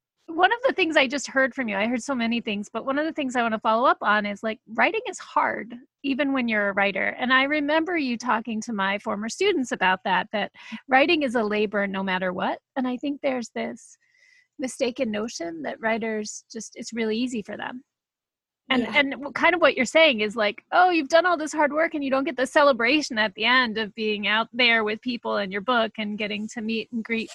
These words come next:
Speaker 1: readers." But could, could you talk a little bit about writing being hard and how you approach such a, a challenging work?
Speaker 2: <laughs> Sure.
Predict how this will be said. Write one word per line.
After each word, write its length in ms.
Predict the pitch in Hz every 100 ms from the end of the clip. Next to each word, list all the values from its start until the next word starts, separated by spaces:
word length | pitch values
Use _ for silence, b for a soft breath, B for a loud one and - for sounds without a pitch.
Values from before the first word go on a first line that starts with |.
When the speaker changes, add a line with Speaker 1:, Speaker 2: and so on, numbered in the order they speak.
| -
Speaker 1:
readers." 560 | 311 233 202 190 208 - B B B -
But 240 | 254 220 - _ -
could, 160 | 254 - _
could 120 | - 277
you 100 | 349
talk 340 | 277 233 -
a 40 |
little 180 | 359 359
bit 140 | 381 381
about 320 | 359 330 - _ -
writing 360 | 262 262 302
being 220 | 302 277 269
hard 400 | 262 247 339 311
and 140 | 269
how 140 | 262
you 180 | 269 277
approach 580 | 262 - 262 - - - -
such 320 | - 277 -
a, 180 | 254 - -
a 60 | - _ _
challenging 640 | - 269 269 269 285 262 277
work? 280 | 254 302 -
Speaker 2:
<laughs> 840 | _ _ _ _ _ _ _ - 269
Sure. 440 | - 349 254 254